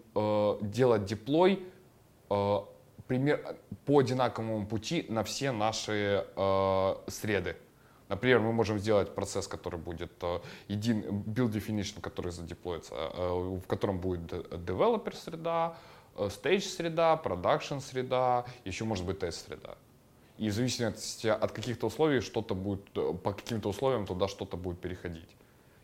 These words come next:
И опять же, и во всем этом мы получаем все логи. То есть это особо очень важно, то есть в классическом примере с Q A-сервером. Когда приходит тестировщик на сервер, ему надо протестировать приложение.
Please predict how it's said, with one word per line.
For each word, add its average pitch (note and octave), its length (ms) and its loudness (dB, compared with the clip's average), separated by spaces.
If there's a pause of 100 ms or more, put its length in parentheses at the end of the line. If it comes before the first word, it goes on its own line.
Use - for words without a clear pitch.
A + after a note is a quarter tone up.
И G#2+ 80 4
опять B2 300 6
же, A#2+ 80 0
и C#3+ 240 4
во A#2 260 0
всем B2+ 400 2
этом G3 320 4
мы B2+ 100 2
получаем C#3+ 600 2 (340)
все - 320 2
логи. F#2+ 420 2 (920)
То A#2+ 80 -2
есть A2+ 140 -4
это G3 220 8
особо D#3+ 340 6
очень D3+ 260 6
важно, E3 320 4
то B2 80 -2
есть A#2 120 0
в - 20 -14
классическом B2+ 480 -2
примере B2+ 400 4
с - 340 2
Q B2+ 320 2
A-сервером. E2+ 560 0 (600)
Когда D3 260 6
приходит E3 400 6
тестировщик C#3+ 560 2
на D3 60 -2
сервер, F#3+ 280 8
ему C3+ 200 4
надо B2+ 220 4
протестировать A2+ 920 2
приложение. F2+ 580 -2